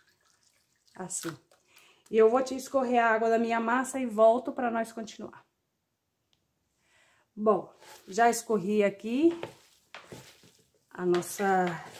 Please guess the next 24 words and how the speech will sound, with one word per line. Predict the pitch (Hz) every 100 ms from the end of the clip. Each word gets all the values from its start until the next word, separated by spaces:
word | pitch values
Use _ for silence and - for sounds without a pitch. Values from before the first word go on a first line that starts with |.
| -
o | 190
papel. | 185 196 190 196 247 339 - _ _ _ _ _ _ _ _ _
Agora | - 190 214 220
a |
gente | 214 220 -
vai, | 202 202 220 190
eu | 226
vou | 233
colocar | 233 220 214 196 175 165 - _ _ _ _ _ _ _ - _
um | 254 247
pouco | 262 240 220
de | 170 190
óleo. | 196 220 254 285 - _ _
Esse | 214 214
é | 220
um | 214
copinho | 214 214 - 214 214
mais | 202 202 196
ou |
menos | 190 196 196 190
assim | 180 - 190
de | 180
quatro | 180 208 208 196
dedos. | 175 180 190 247